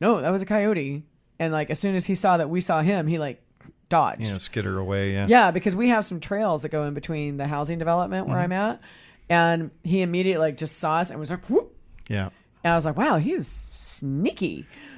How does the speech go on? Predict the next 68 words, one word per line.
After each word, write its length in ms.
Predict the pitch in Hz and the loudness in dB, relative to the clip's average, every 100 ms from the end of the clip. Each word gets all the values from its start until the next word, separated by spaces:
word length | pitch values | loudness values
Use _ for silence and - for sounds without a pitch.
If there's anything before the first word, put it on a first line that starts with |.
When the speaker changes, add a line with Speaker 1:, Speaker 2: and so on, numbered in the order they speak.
| - _ - | -20 _ -10
Speaker 2:
Yeah, 180 | 107 | -6
Speaker 1:
Like, 100 | 143 | -4
Speaker 2:
you 100 | 160 | -6
can 160 | 165 180 | -8 -2
Speaker 1:
I 60 | 156 | 0
was 100 | 160 | 4
Speaker 2:
hear 80 | 123 | 4
Speaker 1:
like, 80 | |
Speaker 2:
him 60 | - | 6
Speaker 1:
and 100 | 196 | 8
Speaker 2:
every 40 | |
Speaker 1:
then, 80 | 208 | 8
Speaker 2:
now 60 | 208 | 6
and 0 | |
Speaker 1:
and 80 | 180 | 4
Speaker 2:
then. 80 | 196 | 4
Speaker 1:
then 100 | 175 | 2
the 60 | |
first 240 | - 185 - | 2 0 2
thought 160 | 165 | 2
that 100 | 160 | 2
I 60 | 147 | 2
went 220 | 170 214 | 0 -2
to 100 | 180 | -2
was, 160 | 151 147 | 0 0
like, 320 | 131 120 - _ _ - | -2 -4 -10 _ _ -6
there's 240 | 160 165 | 0 0
a 40 | 190 | 0
couple 280 | 202 175 165 | -2 -2 -2
of 80 | |
houses 440 | 160 147 143 180 170 | 0 0 0 -2 -2
in 120 | 170 | -2
my 100 | 156 | -4
neighborhood 400 | 147 143 175 180 | -2 0 2 0
that 120 | - | -2
leave 160 | 139 147 | -4 -4
their 100 | 131 | -6
cats 380 | - 139 117 - | -4 -4 -2 0
out 360 | 170 190 196 - | 2 2 -2 -2
all 180 | 180 175 | -2 0
the 80 | |
time. 440 | 185 196 185 196 196 | 0 0 0 0 0
And 80 | 151 | 0
I'm 60 | |
Speaker 2:
Mm-hmm. 60 | 143 | 0
Speaker 1:
like, 240 | 139 - | -2 -4
"I 280 | 143 139 143 | -4 -2 -2
hope 320 | 147 147 151 | -4 -4 -6
those 260 | - 175 180 | -6 -6 -6
cats 340 | 240 240 247 | -6 -4 -4
are 200 | 214 202 | -6 -4
inside 560 | 180 170 170 170 170 170 | -4 -6 -8 -10 -10 -8
right 260 | 165 170 175 | -8 -10 -10
now 540 | 160 156 156 156 160 | -8 -6 -6 -4 -4
Speaker 2:
Mm-hmm. 60 | 101 101 - - _ - | -8 -10 -14 -20 _ -16
Speaker 1:
because 720 | - 139 135 135 123 - - _ _ - | -12 -8 -6 -6 -6 -6 -8 _ _ -20
not 220 | - - 139 | -12 -8 -8
a 60 | |
good 160 | - - | -8 -8
place 240 | - 151 | -8 -6
Speaker 2:
Or 60 | - | -6
Speaker 1:
to 40 | 85 | -4
be." 100 | 139 | -2
Speaker 2:
hopefully 220 | 98 110 | -2 -2
they're 120 | 104 | -2
very, 220 | 95 107 | -2 -4
very 200 | 113 123 | -4 -6
smart 380 | 131 - 117 85 | -4 -2 -2 -2